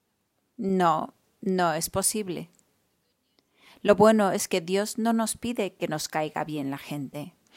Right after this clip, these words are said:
Nos pide que les amemos. Y el amor no es una emoción, es una decisión que podemos tomar. Si podemos decidir amarles,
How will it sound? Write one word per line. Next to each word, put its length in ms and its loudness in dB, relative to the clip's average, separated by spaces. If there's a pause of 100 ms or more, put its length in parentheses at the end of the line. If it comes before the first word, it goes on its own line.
(260)
Nos 300 2
pide 480 -4
que 140 -4
les 200 -6
amemos. 720 -4 (400)
Y 120 2
el 100 6
amor 360 4
no 300 0
es 240 -4
una 160 -4
emoción, 680 0 (280)
es 200 2
una 220 0
decisión 720 -2
que 80 -6
podemos 480 -4
tomar. 420 -6 (760)
Si 180 2
podemos 400 6
decidir 720 0
amarles, 960 -2